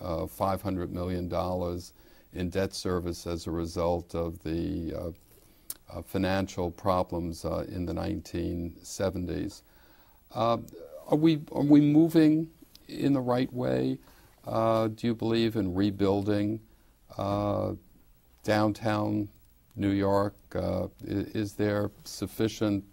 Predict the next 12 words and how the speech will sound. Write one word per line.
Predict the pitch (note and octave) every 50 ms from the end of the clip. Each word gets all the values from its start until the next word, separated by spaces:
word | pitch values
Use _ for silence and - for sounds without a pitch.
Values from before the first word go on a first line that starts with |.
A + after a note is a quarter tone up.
| - - - - - - - - - - - -
openness | G#2 G#2+ G#2+ - A#2 A2 G#2+ G#2 G2+ G2+ - - -
with | F#2+ G2 - -
respect | G2+ G2 - - - F#2+ F#2+ F#2+ F#2+ -
to | - E2
all | - F#2 F#2 F#2 F#2+ G2
of | F#2+ F#2 -
the | - F#2+ F#2+
important | F#2+ - G#2 - - - E2+ - - - F#2+ -
players | - - F#2 F2+ F#2 F#2 F#2+ F#2 F2+ - -
here? | F#2 F#2 F#2
I | F#2 F#2
know | F#2 F#2 F2+ F#2 F#2